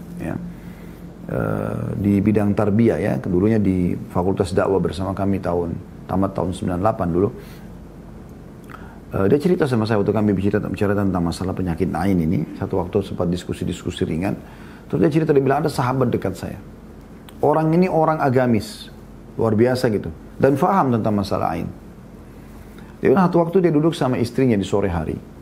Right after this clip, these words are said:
Lagi minum teh, lagi minum teh. Tiba-tiba saja, eh, anak kecil dia yang perempuan, gitu, baru saja, teman-teman sekalian, eh, apa namanya,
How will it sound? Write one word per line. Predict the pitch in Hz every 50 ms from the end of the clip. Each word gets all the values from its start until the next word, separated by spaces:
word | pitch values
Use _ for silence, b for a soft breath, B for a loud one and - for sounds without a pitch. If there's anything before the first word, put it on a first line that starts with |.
| - - - - - - - - - - -
Lagi | 117 120 135 139
minum | 135 120 113 101 98 92 -
teh, | 104 87 85 90 - - - - - - - - -
lagi | - 104 104 107
minum | 101 98 90 92 87 -
teh. | - - - - - - B B B B B B B B B B B - -
Tiba-tiba | - 202 190 175 175 170 120 120
saja, | 110 - 104 90 90 104 120 - - 226 202 - - - - - - - - -
eh, | - 123 117 113 107 107 101 98 95 95 92 92 90 - - - - - - -
anak | - 127 143 147 151 143 - 135
kecil | 131 - - 156 139 123 120
dia | 131 123 117
yang | 110
perempuan, | 104 110 107 104 101 101 107 98 - - 113 - - - -
gitu, | - - 107 131 139 B B B B B B B B B B B B - - - - -
baru | 139 135 156 180 196 214 226 208
saja, | 202 185 170 156 139 143 151 175 196 196
teman-teman | - - 139 131 123 123 120 123 120
sekalian, | 120 - - 120 113 113 117 127 131 135 135 135 135 135 -
eh, | 101 104 101 98 95 92 92 92 90 - -
apa | - 120 120
namanya, | 120 113 107 110 113 120 135 135